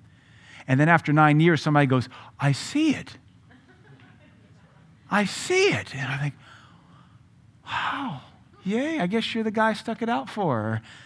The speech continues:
Your heart has gotta be, "Lord, let me get it, let me get it,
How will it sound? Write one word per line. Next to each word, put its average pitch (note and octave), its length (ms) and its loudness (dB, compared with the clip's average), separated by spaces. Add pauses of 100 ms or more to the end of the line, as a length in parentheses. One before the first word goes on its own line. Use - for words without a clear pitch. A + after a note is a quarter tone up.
(680)
Your G#3 200 2
heart G#3+ 240 2
has E3+ 100 0
gotta G3+ 240 2
be, E3 120 2
"Lord, E3 180 0
let D#3+ 120 0
me D3+ 100 0
get E3+ 220 0
it, B3 160 -10
let C#3 140 -2
me F#3 80 -2
get G3+ 220 0
it, - 120 -10